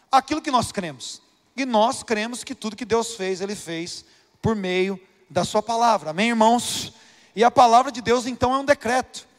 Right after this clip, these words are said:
É isso que o profeta Isaías diz lá no capítulo cinquenta e cinco, se você quiser abrir o capítulo cinquenta e cinco. Nos versículos dez e onze.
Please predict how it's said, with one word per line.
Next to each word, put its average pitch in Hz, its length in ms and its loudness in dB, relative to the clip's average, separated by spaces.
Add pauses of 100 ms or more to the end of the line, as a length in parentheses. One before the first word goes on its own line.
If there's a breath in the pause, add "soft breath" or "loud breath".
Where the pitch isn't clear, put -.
(320 loud breath)
É 214 120 2
isso 294 140 -2
que - 80 -8
o 285 40 -8
profeta 240 440 -2
Isaías 214 400 0
diz 185 160 -8
lá 202 140 -2
no 220 60 -14
capítulo 208 560 -4 (340 loud breath)
cinquenta 214 460 -4
e 190 40 -2
cinco, 226 320 -8
se - 100 -12
você 165 200 -8
quiser 160 160 -2
abrir 175 200 -2
o 190 40 -8
capítulo 180 340 -8
cinquenta 185 380 -8
e 196 40 -6
cinco. 180 300 -16 (2250 soft breath)
Nos 190 220 -4
versículos 208 640 -2
dez 180 320 0
e 208 80 -6
onze. 170 420 -8